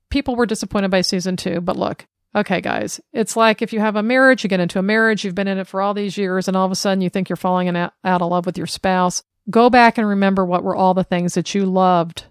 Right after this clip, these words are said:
about that person, and then go look for those things again. So do the same thing with the show, people.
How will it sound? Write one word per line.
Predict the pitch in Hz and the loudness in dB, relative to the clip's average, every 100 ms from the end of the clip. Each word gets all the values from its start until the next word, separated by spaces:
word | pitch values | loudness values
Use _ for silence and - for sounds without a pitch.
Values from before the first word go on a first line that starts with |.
| _ _ - | _ _ -4
about | 180 180 170 - - _ | 2 4 2 0 -16 _
that | 202 185 - | 2 2 2
person, | 202 175 - 165 165 165 _ _ | 0 0 -2 -6 -6 -10 _ _
and | 214 202 185 160 | 2 4 2 4
then | 208 202 175 165 170 175 _ _ - 180 | 4 4 2 0 -2 -4 _ _ -10 0
go | 208 196 196 196 - | 4 6 6 2 0
look | 339 196 208 214 | -4 2 2 2
for | - 196 | -2 0
those | 180 165 - | 2 0 -2
things | 175 156 160 | -4 -4 -4
again. | 165 165 - 185 _ - | -6 -6 -6 -8 _ -8
So | 262 | 0
do | 254 | 2
the | 233 | 2
same | - 190 180 | 0 0 0
thing | 180 | -4
with | 160 151 | -4 -6
the | |
show, | 156 180 175 | -4 -4 -4
people. | - - - 175 | -6 -8 -8 -10